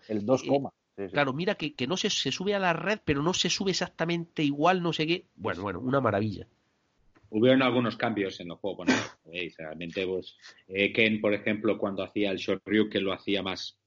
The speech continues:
Speaker 3: avanzaba más, por ejemplo.
Speaker 2: Sí, sí, eh, había, había retoques.
Speaker 3: Cositas que se, que se introdujeron para que la gente no dijera, "Oye, pero si es lo mismo. Lo único que habéis hecho es poner los cuatro
Speaker 2: <laughs>
Speaker 3: jefes a elegir", ¿no? Y sí que es verdad que cada personaje tenía alguna cosilla,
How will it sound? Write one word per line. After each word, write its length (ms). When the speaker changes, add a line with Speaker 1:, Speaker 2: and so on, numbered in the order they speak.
Speaker 3:
avanzaba 640
más, 380
por 180
ejemplo. 220
Speaker 2:
Sí, 200
sí, 160
eh, 360
había, 440
había 240
retoques. 420
Speaker 3:
Cositas 360
que 140
se, 260
que 120
se 220
introdujeron 640
para 180
que 100
la 100
gente 260
no 60
dijera, 240
"Oye, 200
pero 120
si 100
es 60
lo 100
mismo. 440
Lo 100
único 300
que 80
habéis 260
hecho 220
es 240
poner 220
los 120
cuatro 260
Speaker 2:
<laughs> 120
Speaker 3:
jefes 420
a 100
elegir", 460
¿no? 320
Y 80
sí 80
que 60
es 80
verdad 320
que 140
cada 280
personaje 680
tenía 280
alguna 340
cosilla, 580